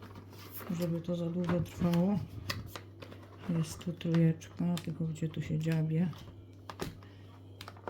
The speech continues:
Zaraz tu wszystko rozmontuję.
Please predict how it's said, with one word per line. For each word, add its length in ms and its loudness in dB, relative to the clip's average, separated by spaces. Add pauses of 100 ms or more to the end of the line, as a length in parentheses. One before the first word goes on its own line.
(300)
Zaraz 420 2
tu 120 -6
wszystko 460 -4
rozmontuję. 840 4